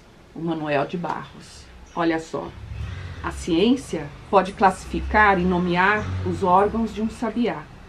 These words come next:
mas não pode medir seus encantos. A ciência não pode calcular quantos cavalos de força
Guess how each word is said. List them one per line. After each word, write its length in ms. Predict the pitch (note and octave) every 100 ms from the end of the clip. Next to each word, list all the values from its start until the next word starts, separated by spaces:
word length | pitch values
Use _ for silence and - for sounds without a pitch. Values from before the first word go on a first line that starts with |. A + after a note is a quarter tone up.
| - - - - -
mas 280 | - D3+ D3+
não 340 | E3+ F3+ C#4
pode 500 | G4+ - A#3+ B3+ G#3+
medir 640 | G3 F3+ D#3+ C#3+ E3 A3 A3+
seus 360 | - G#3+ G#3+ G3+
encantos. 1000 | B3 B3 G#3+ G3+ G#3 - D3 - - - - - - - - -
A 120 | E3+
ciência 580 | F3 - F#3+ F#3 E3+ D#3+
não 320 | E3+ G3 G4
pode 600 | - - G#3 B3 B3+ F3+
calcular 840 | E3+ G3 F#3+ - E3+ E3+ G3 F3+ F3 - - -
quantos 560 | - G#3 C#4 F4 D#4+ C4
cavalos 640 | - G#3 F3 F#3 G3+ F3+
de 100 | E3+
força 720 | F3 - F3 F3 F3 - D3